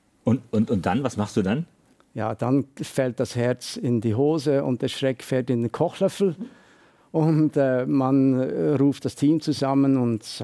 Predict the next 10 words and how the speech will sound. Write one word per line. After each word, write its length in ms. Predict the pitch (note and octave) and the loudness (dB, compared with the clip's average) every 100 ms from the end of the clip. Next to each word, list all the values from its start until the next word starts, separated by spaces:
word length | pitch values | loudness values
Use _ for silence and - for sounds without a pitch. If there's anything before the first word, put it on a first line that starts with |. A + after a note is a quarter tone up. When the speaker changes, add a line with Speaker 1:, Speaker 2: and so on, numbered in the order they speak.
| A#2+ | -8
Speaker 2:
und 360 | - G#2 G#2 G2+ | -6 -4 -4 -4
überlegt, 500 | G#2 G2+ A2+ B2 A#2+ | -4 -2 0 0 -2
ja, 100 | G#2 | -10
was 140 | G#2 | -8
hat 160 | G2+ - | -10 -10
er 60 | A2 | -10
gegessen, 800 | - B2+ C3 B2+ - A#2+ A#2+ A#2+ | -6 -2 -2 -4 -4 -2 -2 -4
war 140 | G2 | -12
er 120 | F#2 | -12
zufrieden, 920 | - - - B2 C3 B2+ C3+ A#2+ A#2+ | -16 -14 -4 0 0 0 0 2 0